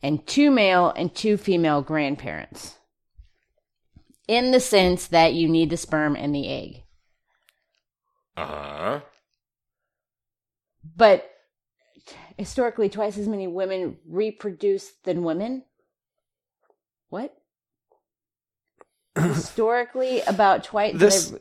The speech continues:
Speaker 1: every
Speaker 3: <laughs> this last little sentence tries to explain it, but I still don't understand it.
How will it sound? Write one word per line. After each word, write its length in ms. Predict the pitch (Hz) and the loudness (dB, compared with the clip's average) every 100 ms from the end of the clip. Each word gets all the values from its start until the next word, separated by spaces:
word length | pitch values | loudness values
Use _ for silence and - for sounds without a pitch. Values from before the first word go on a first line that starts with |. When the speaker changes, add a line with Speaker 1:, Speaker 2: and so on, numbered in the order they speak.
| _ - 170 _ _ - | _ -20 -20 _ _ -4
Speaker 1:
every 280 | 180 170 175 - - | -2 0 -4 -8 -20
Speaker 3:
<laughs> 200 | - - | -12 0
this 220 | 170 - | 0 4
last 380 | 180 202 208 196 | 4 4 2 4
little 160 | 170 | 4
sentence 460 | 139 170 147 143 - | 4 2 2 -2 -4
tries 340 | 156 139 135 | 0 2 0
to 100 | 139 | -2
explain 400 | 127 - 135 131 | -4 -4 -4 -2
it, 100 | 127 | -4
but 140 | 92 127 | -4 -2
I 100 | 127 | -2
still 460 | - - 147 131 127 | -2 -2 2 2 2
don't 240 | 123 117 | 0 -2
understand 680 | 113 113 110 - 113 107 104 | -4 -4 -6 -6 -6 -6 -8
it. 160 | 110 | -12